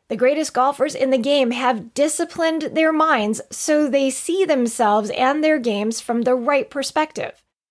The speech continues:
This is not a fake it until you make it process. So don't worry, I'm not gonna ask you to lie to yourself.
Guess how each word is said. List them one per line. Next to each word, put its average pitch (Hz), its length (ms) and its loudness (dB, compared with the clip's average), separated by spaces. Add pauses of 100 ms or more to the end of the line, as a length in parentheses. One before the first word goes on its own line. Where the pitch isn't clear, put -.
(400)
This 269 180 -6
is 277 160 -4
not 262 540 2
a 277 80 0
fake 247 340 0
it 277 180 2
until 233 300 0
you 208 160 0
make 202 220 -2
it 214 100 -4
process. - 560 -2 (300)
So - 180 -8
don't 247 340 0
worry, 269 460 2
I'm 220 260 0
not 277 360 0
gonna 254 160 2
ask 226 420 -2
you 226 60 -2
to 233 100 0
lie 294 260 2
to 262 60 -2
yourself. 175 640 -2